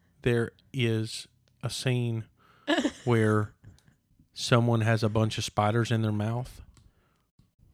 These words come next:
Speaker 1: really, really freaks me out.
Speaker 2: Which
Speaker 1: And
Speaker 2: is
Speaker 1: I'm
Speaker 2: even more why we've gotta watch
Speaker 1: I
Speaker 2: it. Be-,
Speaker 1: know.
Speaker 2: and I'm gonna film your
Speaker 1: <laughs> No,
Speaker 2: reaction.
Speaker 1: you're not.
Speaker 2: That's what we, that's what we need to do. That could be your, your next TikTok for the page.
Speaker 1: Oh
Speaker 2: We'll,
Speaker 1: my
Speaker 2: like, we'll set my
Speaker 1: gosh.
Speaker 2: phone up. We'll record your reaction.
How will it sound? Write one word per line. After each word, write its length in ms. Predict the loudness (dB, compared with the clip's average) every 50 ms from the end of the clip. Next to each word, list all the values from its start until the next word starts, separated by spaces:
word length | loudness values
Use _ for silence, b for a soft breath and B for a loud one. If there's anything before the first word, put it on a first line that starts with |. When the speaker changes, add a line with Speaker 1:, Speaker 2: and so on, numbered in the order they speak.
| _ _ _ _ _ _ -2
Speaker 1:
really, 540 | 2 4 6 6 6 6 6 4 4 2 0
really 300 | 0 0 0 -2 -2 -4
freaks 360 | -6 -8 -10 -8 -10 -12 -14
me 120 | -14 -14
out. 180 | -14 -14 -14 -16 -18 -18 -20 _ _ _
Speaker 2:
Which 220 | 0 2 2 4 6
Speaker 1:
And 100 | 4 4
Speaker 2:
is 140 | 4 2
Speaker 1:
I'm 100 | 0 -2 -2
Speaker 2:
even 500 | 0 2 2 2 4 4 4 6 6 4
more 340 | 4 4 6 6 4 4 4 2
why 240 | 2 0 0 0 0
we've 260 | 0 0 -2 -2 -2
gotta 220 | 0 0 0 0
watch 260 | 0 0 -2 0 2
Speaker 1:
I 120 | 2 2 2
Speaker 2:
it. 60 | 4
Be-, 60 | 4
Speaker 1:
know. 80 | 4 6 6
Speaker 2:
and 100 | 6 6
I'm 100 | 6 6
gonna 200 | 6 6 6 4
film 560 | 4 2 2 4 6 6 6 4 4 2 2
your 160 | 2 2 0
Speaker 1:
<laughs> 0 |
No, 40 | 0 0
Speaker 2:
reaction. 640 | 0 0 0 2 4 6 6 6 6 6 4 2 0
Speaker 1:
you're 120 | -2 -4 -4 -6 0
not. 80 | 6
Speaker 2:
That's 200 | 6 6 6 6
what 100 | 4 0 0
we, 60 | 4
that's 240 | 6 6 6 6 4
what 80 | 2 2
we 80 | 2
need 180 | 2 2 2 0
to 80 | 0
do. 320 | 2 2 2 2 0 -2 -2 4
That 200 | 6 6 6 6
could 140 | 4 2
be 60 | 4 4
your, 180 | 6 6 6 4 2 0 0
your 180 | 2 2 4
next 280 | 4 4 2 2 0 0
TikTok 440 | 0 2 2 2 0 0 0 2 2
for 80 | 0
the 140 | 0 0 0
page. 460 | -2 -2 0 0 0 -2 -4 -6 -14 b b b b
Speaker 1:
Oh 280 | -6 -4 -2 0 0 4
Speaker 2:
We'll, 140 | 8 10 10
Speaker 1:
my 40 | 12
Speaker 2:
like, 240 | 12 12 10 8
we'll 200 | 6 6 6 6
set 220 | 8 8 6 6 6
my 100 | 6 6
Speaker 1:
gosh. 80 | 6
Speaker 2:
phone 200 | 6 6 6 6
up. 140 | 4 4 4
We'll 120 | 4 4 4
record 400 | 4 2 4 4 4 4 4 2
your 120 | 0 0
reaction. 500 | 0 -2 -2 -4 -6 -8 -8 -8 -8